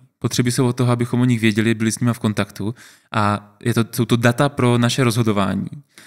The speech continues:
Ale náš záměr nemusí být o naplnění potřeb. Příklad, který hrozně rád používám,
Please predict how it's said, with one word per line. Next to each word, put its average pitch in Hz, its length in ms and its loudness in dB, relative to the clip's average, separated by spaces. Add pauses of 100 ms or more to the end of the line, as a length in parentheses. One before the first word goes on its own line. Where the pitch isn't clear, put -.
(220)
Ale 104 160 2
náš 117 200 4
záměr 110 680 2 (100)
nemusí 113 320 0
být 110 120 -2
o 110 40 -2
naplnění 104 380 0
potřeb. - 380 -10 (520)
Příklad, 131 320 2
který 131 180 4
hrozně 123 240 4
rád 131 160 2
používám, 120 500 2